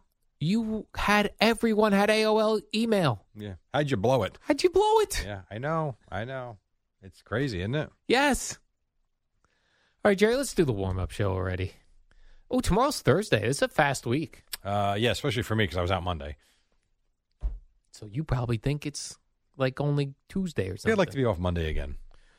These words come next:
Speaker 1: Mondays are good days to be off 'cause
Speaker 2: I agree.
Speaker 1: Fridays are great.
Speaker 2: I agree.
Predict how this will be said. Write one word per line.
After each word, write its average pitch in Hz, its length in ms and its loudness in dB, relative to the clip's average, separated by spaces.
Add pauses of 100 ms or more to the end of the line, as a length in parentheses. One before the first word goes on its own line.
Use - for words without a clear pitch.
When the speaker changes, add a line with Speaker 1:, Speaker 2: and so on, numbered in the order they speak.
(180)
Speaker 1:
Mondays 156 320 6
are 151 60 6
good 135 140 4
days 117 300 2
to 107 60 -2
be 98 160 2
off 87 240 -2 (100)
'cause - 120 0
Speaker 2:
I 101 40 -2
agree. 101 40 -4
Speaker 1:
Fridays 160 380 6
are 92 80 2
great. 98 360 0 (100)
Speaker 2:
I 104 120 -2
agree. 135 300 -6